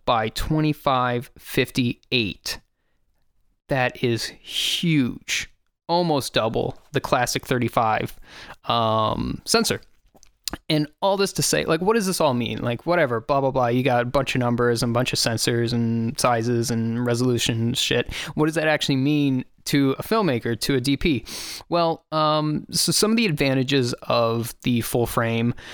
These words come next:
are increased low light performance, um, by having larger photo sites, essentially, um, that can collect more light.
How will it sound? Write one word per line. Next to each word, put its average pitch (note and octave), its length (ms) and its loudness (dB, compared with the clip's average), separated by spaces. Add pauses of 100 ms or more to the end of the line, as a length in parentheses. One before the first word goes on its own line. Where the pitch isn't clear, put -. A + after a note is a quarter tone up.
(320)
are B2+ 340 0
increased D#3+ 640 0
low C3 200 2
light B2 220 0
performance, C3 680 -2 (320)
um, A#2 360 2
by A#2+ 260 0
having A#2+ 560 -2
larger B2 520 0
photo B2 340 0
sites, - 520 -2 (160)
essentially, D#3+ 600 0 (340)
um, C3 140 2
that A#2+ 80 -2
can B2+ 120 -2
collect B2+ 320 0
more C#3+ 140 0
light. C#3 400 0